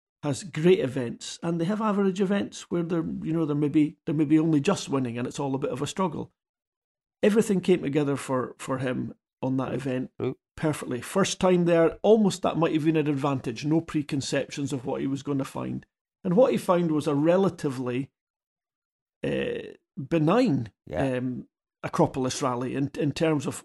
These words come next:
Speaker 1: what, you know, it wasn't gonna batter the cars to death. It was a really, really intelligent route, well, well thought out, well figured out up there in the mountains. Um, not too much of the stuff that you like,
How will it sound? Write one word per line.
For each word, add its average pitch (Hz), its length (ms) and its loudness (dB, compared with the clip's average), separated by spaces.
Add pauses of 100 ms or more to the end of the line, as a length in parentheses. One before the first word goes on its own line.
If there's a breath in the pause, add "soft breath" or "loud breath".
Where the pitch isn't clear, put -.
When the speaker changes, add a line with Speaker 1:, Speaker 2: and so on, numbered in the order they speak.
Speaker 1:
what, 151 240 2
you 156 160 -2
know, 170 80 4
it 139 140 0
wasn't 165 240 -2
gonna 139 120 -2
batter 135 380 -4
the 131 100 -6
cars 127 340 -4
to 135 80 -6
death. 165 260 0
It - 80 -4
was 135 100 -6
a 143 80 2
really, 156 400 4
really 147 280 4
intelligent 131 640 -6
route, 139 240 -4
well, 139 320 -2
well 156 300 -2
thought 147 380 -4
out, 147 100 -2
well 139 240 -2
figured 131 400 -6
out 143 160 -4
up 143 160 -6
there 147 140 0
in 135 80 -2
the 127 60 -4
mountains. 135 580 -4 (680)
Um, 135 340 -4
not 143 220 -4
too 165 160 0
much 147 280 0
of 135 120 -2
the 135 80 -4
stuff - 280 -4
that - 120 -6
you 151 180 6
like, 147 420 2